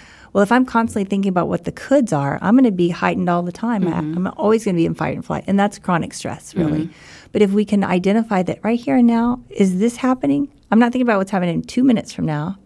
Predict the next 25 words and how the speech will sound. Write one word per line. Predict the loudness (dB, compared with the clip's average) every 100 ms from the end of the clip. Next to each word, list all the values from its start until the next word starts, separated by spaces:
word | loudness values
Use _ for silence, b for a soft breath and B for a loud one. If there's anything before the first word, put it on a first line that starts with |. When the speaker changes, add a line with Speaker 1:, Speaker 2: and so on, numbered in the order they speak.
| -6
Speaker 1:
but | -2
just | -2 -2
right | 2
now, | 2
is | 2
anything | 2 2 4
happening? | 2 0 0 0 0
Am | 0
I | 0
safe? | -2 -4 -6 -12 b b b b b b
That, | -2 0 0
again, | 0 -2 -2
helps | -4 -6 -8
us | -8
to | -6
say, | -4
"You | 0
know | 0
what? | 0 -2 -6 -6
I'm | 0 0
calm | -2 -6 -6
right | -6
now. | -4
I'm | -2 0
good." | 0 -4 -8